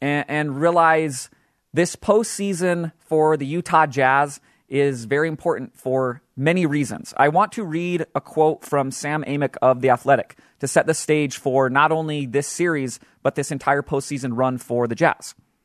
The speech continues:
"This is a huge postseason for Utah. After a long wait, the Jazz have crossed the regular season threshold from being a good team to being a great team.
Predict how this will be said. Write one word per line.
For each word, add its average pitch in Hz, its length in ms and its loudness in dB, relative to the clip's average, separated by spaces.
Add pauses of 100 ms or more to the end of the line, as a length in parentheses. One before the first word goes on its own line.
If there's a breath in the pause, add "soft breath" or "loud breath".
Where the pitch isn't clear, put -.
(1700)
"This 185 140 2
is 214 60 -4
a 254 60 4
huge 220 340 0
postseason 175 560 0
for 151 220 2
Utah. 127 420 -2 (800)
After 190 320 2
a 202 80 2
long 180 300 0
wait, 139 300 -2 (280)
the 160 80 -4
Jazz 165 360 0
have - 160 -16
crossed 147 340 -4
the 151 80 -2
regular 165 420 -2
season 175 380 -6
threshold 127 540 0
from 131 180 -2
being 143 220 -2
a 131 80 -2
good 143 300 0
team 143 280 -4
to 147 140 -6
being 131 260 -2
a 147 100 -2
great 160 300 -4
team. - 280 -12